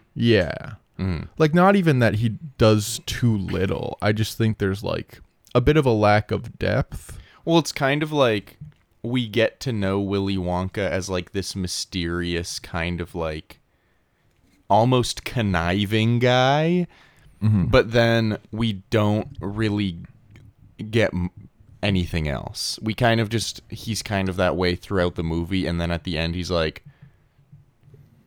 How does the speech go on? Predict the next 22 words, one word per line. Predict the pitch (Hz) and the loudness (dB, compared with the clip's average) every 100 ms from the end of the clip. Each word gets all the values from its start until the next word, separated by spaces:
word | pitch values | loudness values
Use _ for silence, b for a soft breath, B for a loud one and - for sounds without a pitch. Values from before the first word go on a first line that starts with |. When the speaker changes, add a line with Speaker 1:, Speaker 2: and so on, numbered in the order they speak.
| - | 0
Speaker 2:
"It | 180 | 2
was | 170 | 2
a | |
trick | 170 277 - | 2 -2 2
the | 170 | 6
whole | 214 214 | 8 6
time. | 226 269 247 165 | 6 6 6 4
Good | 202 147 | 2 4
job, | 208 240 - | 4 4 6
Charlie. | 180 190 208 | 6 6 4
You | 214 | 4
won." | 240 262 196 | 6 6 6
And | 113 107 | 4 2
then | 107 | 4
the | 104 | 4
movie's | 95 98 113 113 | 4 4 4 4
over. | 123 123 135 139 139 | 6 6 4 2 4
Speaker 1:
Yeah. | 113 98 - | 6 4 2
Speaker 2:
So | 98 123 | 0 0
it's | 117 | 0
just | 127 | 0
like | 127 107 | 2 2